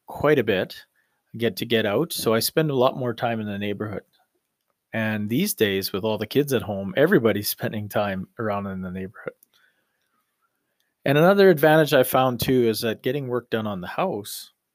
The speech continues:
it's really easy for you, for me to schedule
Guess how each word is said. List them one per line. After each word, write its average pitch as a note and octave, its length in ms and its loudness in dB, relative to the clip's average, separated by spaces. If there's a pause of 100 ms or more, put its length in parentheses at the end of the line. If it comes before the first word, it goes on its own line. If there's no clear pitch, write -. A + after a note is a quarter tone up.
(220)
it's A2 180 -6
really B2 240 2
easy A#2 300 -4
for - 120 -8
you, A2 120 -4
for - 180 -8
me A2 160 -4
to G#2+ 100 -2
schedule G#2+ 720 -2